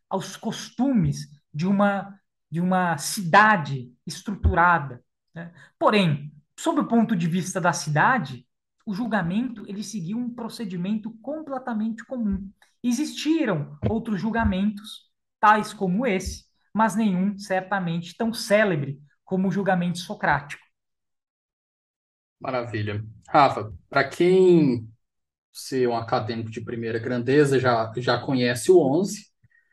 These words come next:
Speaker 2: eu não preciso aqui tá nem dizendo pra você todos os tipos de indicação que você pode fazer aqui.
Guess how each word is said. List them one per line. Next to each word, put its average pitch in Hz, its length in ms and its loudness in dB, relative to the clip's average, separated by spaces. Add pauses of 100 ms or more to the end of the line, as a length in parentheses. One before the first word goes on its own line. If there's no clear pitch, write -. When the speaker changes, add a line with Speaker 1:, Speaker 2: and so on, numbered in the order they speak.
(420)
Speaker 2:
eu 127 140 -4
não 147 220 -2
preciso 135 560 0
aqui 131 480 -2
tá 120 580 -4
nem 131 200 -4
dizendo 135 360 0
pra 127 140 0
você 131 600 0
todos 147 260 2
os 139 140 -4
tipos 147 360 0
de 139 320 -4
indicação 135 600 0
que 127 80 -14
você 160 100 -2
pode 147 320 0
fazer 151 300 4
aqui. 113 440 -2